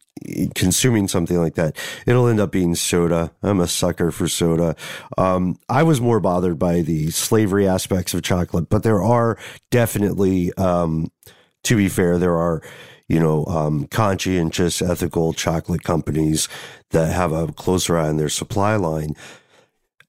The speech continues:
In tonight's episode, we are looking at things that are sweet. Uh, we are following up on a recent development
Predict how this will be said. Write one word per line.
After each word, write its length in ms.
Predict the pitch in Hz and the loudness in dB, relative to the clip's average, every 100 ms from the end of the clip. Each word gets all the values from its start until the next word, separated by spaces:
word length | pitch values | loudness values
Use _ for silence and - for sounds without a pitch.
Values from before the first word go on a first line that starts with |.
| _ - | _ 2
In 400 | 127 117 101 - _ - | 4 4 2 -2 _ -2
tonight's 420 | 113 117 170 - | 2 2 2 0
episode, 460 | 98 90 - 87 | -2 -2 0 0
we 160 | 80 92 | 2 2
are 160 | 113 135 | 2 2
looking 320 | 90 - 82 | 0 -2 -4
at 120 | 82 _ - | -4 _ -2
things 500 | 95 90 82 87 - | 2 4 2 0 0
that 260 | 82 80 - | 0 0 -2
are 380 | 80 73 76 - _ - | -2 -2 -2 -4 _ -10
sweet. 800 | - - - 85 98 135 - - - - - - | -4 -2 0 2 2 0 -2 -6 -8 -20 -18 -6
Uh, 360 | - 90 90 90 | 0 2 2 0
we 240 | 82 98 131 | 0 0 2
are 120 | 101 | 0
following 580 | - 107 101 95 92 90 | 0 0 2 2 2 2
up 200 | 98 - | 0 0
on 140 | 85 | -2
a 40 | |
recent 440 | 78 87 160 131 101 | 0 2 2 2 0
development 600 | 82 82 82 76 90 - | 0 -2 -2 0 0 -2